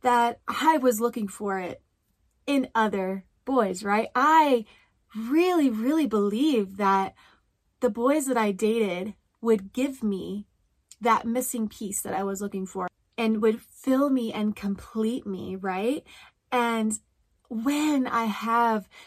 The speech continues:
found this true love, kinda like a Nic-, Nicholas Sparks movie, as I would have liked to imagined it to be, then I will be finally happy and fulfilled with myself. Then I can finally love myself. And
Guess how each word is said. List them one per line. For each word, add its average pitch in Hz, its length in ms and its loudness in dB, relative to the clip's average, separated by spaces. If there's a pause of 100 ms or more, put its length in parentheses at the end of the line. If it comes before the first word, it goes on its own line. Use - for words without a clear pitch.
(120)
found 247 640 4
this 214 220 -4
true 240 500 -6
love, 202 640 -2 (520)
kinda 254 280 -2
like 240 180 2
a 233 60 0
Nic-, 220 320 -4
Nicholas 269 460 0
Sparks 226 520 0
movie, 196 440 2
as 202 200 -2
I 196 540 0
would 214 200 0
have 202 280 -2
liked 214 300 0
to 226 100 -4
imagined 202 400 -2
it 190 140 -6
to - 80 -10
be, 190 300 -2 (480)
then 269 460 2
I 220 160 0
will 226 120 2
be 214 200 0
finally 247 760 0
happy 214 400 -2
and 202 120 -4
fulfilled 208 480 -6
with 214 120 -12
myself. - 580 -6
Then 247 520 -2
I 226 140 -4
can 214 180 -8
finally 247 640 -4
love 208 280 -2
myself. - 760 -6 (520)
And 240 460 -2